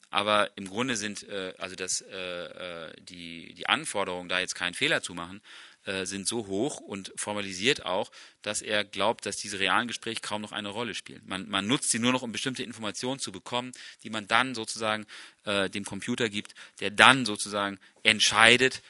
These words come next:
ob man den Kredit vergeben kann oder ob nicht. Ähm,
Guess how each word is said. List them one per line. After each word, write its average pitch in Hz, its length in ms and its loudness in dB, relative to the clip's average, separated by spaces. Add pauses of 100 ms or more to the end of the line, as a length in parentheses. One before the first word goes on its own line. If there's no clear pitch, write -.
(260)
ob 107 180 -4 (320)
man 95 380 0
den 95 120 -6
Kredit 92 420 -12
vergeben 92 420 -8
kann 90 300 -16 (460)
oder 87 380 -10
ob - 160 -12
nicht. - 380 -14 (1600)
Ähm, 107 440 0